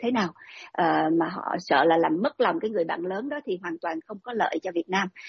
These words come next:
Cho nên là Việt Nam không lên án hành động của người bạn đó, không muốn làm mất lòng, không muốn lên án hành động xâm lược của Nga.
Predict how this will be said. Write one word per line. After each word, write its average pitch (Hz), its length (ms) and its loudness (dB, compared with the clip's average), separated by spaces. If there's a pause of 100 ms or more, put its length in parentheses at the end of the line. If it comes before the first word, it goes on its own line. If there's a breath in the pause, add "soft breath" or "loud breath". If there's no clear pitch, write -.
(120)
Cho 196 100 4
nên 185 200 4
là 175 100 6
Việt 151 180 4
Nam 180 180 2
không 240 160 -2
lên 269 180 2
án 262 220 2
hành 233 160 -2
động 170 200 0
của 208 80 4
người 208 140 2
bạn 180 180 0
đó, 214 180 0 (380 soft breath)
không 240 120 -4
muốn 294 120 0
làm 277 160 -2
mất 240 140 -6
lòng, 180 460 0
không 233 140 -10
muốn 262 100 -6
lên 262 160 -4
án 247 160 -6
hành 220 140 -8
động 175 180 -4
xâm 220 200 -4
lược 175 220 0
của 190 80 0
Nga. 208 300 2